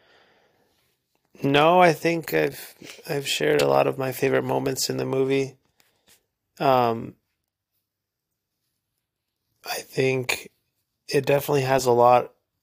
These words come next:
of elements to it. You know, it has the, it has the sad, you know, it has the sad story to it of the, the death of the wife, and it has action, it has humor. It just,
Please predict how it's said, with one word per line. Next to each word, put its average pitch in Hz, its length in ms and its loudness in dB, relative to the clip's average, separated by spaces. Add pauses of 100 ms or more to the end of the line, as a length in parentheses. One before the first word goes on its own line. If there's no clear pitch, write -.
of 131 160 -6
elements 123 560 0
to 117 220 -8
it. - 280 -8
You 127 120 -6
know, 117 140 -6
it 117 60 -6
has 120 300 -8
the, 113 240 -10 (1200)
it 165 120 -10
has 123 260 -6
the - 100 -20
sad, 135 520 -4
you 143 140 -12
know, 123 140 -8
it 117 60 -10
has 123 200 -10
the 120 60 -10
sad 123 340 -2
story 123 760 -4
to 123 260 -6
it 120 240 -4
of 113 140 -12
the, 120 280 -16 (180)
the - 120 -20
death 123 420 -8
of 127 140 -14
the 120 160 -10
wife, 117 680 -4
and 127 280 -16 (140)
it 131 140 -10
has 120 540 -8 (1800)
action, 127 640 2
it 117 140 -2
has 117 260 -4
humor. 117 920 -2
It 131 220 -4
just, - 440 -4